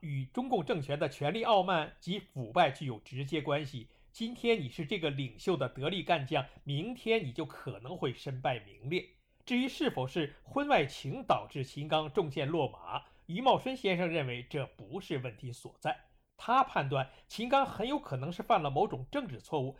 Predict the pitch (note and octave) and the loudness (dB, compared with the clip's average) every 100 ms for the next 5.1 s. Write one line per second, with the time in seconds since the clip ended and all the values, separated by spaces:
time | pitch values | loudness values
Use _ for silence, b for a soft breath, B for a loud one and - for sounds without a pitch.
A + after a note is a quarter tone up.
0 | b A3 A#3+ A#3 A3 G#3+ D3 A2+ D#3 D3+ | b 2 2 4 2 2 -2 0 0 0
1 | C3+ F3 D3 F3 F#3 - G3+ A#3+ - A#2+ | 0 0 -2 -4 -6 -2 -2 -2 -6 -6
2 | - E3+ E3+ D3 D#3 E3 F3 C#3+ F#3+ A3 | -4 2 4 4 2 -2 -2 -2 2 0
3 | C3+ B2+ D#3 F3+ G3 G3+ C#3+ - G2 C#3+ | 0 -6 -2 2 2 4 0 0 -2 0
4 | G3+ A#2 - F3+ C#3 A2+ - F3 C3+ D#3 | 0 -4 -8 -8 -8 -6 -2 0 2 0